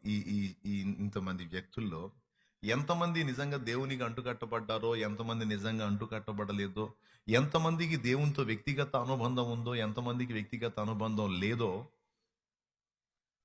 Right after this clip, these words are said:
నాకైతే తెలియదు. కానీ యేసు ప్రభు సమస్తం ఎరిగినవాడు గనుక, ఆయన ప్రధాన కాపరి గనుక, ప్రధాన యాజకుడు గనుక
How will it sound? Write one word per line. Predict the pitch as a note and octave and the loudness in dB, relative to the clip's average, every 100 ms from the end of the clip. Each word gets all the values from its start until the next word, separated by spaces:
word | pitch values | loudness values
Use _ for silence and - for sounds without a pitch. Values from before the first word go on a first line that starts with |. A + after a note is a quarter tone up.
| _ _ _ _ G2+ | _ _ _ _ 0
నాకైతే | G2 F#2 E2+ B2+ | 0 0 -2 -2
తెలియదు. | - F2 F2 D2 C#2+ _ _ _ _ _ _ _ _ _ _ _ _ _ _ _ _ _ _ - | -2 -2 -2 -4 -10 _ _ _ _ _ _ _ _ _ _ _ _ _ _ _ _ _ _ 2
కానీ | D#3 A#2+ | 4 6
యేసు | D3+ G3 G#3 | 4 2 2
ప్రభు | E3 G3 C#3 C#3 G#2+ B2+ - _ _ _ _ _ _ _ | 0 0 0 0 -2 -6 -16 _ _ _ _ _ _ _
సమస్తం | B2 C#3+ D3 E3+ D3+ | 2 4 4 4 4
ఎరిగినవాడు | B2+ C3+ E3+ D3+ B2+ A#2+ | 6 6 6 8 8 6
గనుక, | G#2 G2+ B2+ - _ _ _ _ _ _ _ - | 2 2 -2 -6 _ _ _ _ _ _ _ 2
ఆయన | A2 B2+ | 6 6
ప్రధాన | A2 G#2+ G2+ A2+ D#3 | 6 4 6 6 6
కాపరి | D#3 D3 C#3+ C3+ | 6 4 4 2
గనుక, | A#2+ A#2 A2+ | 2 0 0
ప్రధాన | C#3 G#2+ G2 A2 C#3+ | 0 2 4 4 6
యాజకుడు | C#3 C#3 C3+ C3+ C3 | 4 4 2 -2 0
గనుక | A2+ G#2 G2+ | 0 0 -2